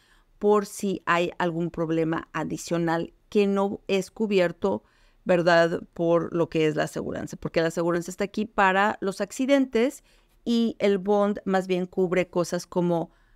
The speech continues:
romper los contratos, hacer mal trabajo, ¿no? Y ese tipo de cosas que no fueron accidentes, que más bien fueron intencionadas, ¿sí?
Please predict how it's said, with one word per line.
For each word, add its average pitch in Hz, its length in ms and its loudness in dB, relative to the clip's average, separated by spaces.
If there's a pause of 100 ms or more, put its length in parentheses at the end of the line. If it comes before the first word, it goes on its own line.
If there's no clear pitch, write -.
(160)
romper 180 460 2
los 170 200 -4
contratos, 220 880 0 (400)
hacer 165 460 -2
mal 165 280 0
trabajo, 214 840 0 (340)
¿no? 180 500 0 (140)
Y 196 300 -4
ese 208 220 -2
tipo 214 300 -4
de 190 160 4
cosas 185 540 -2 (300)
que 196 140 0
no 208 160 0
fueron 240 380 0
accidentes, 208 880 -2 (320)
que 196 140 2
más 190 240 2
bien 190 220 0
fueron 190 420 0
intencionadas, - 1200 -6
¿sí? 240 440 -2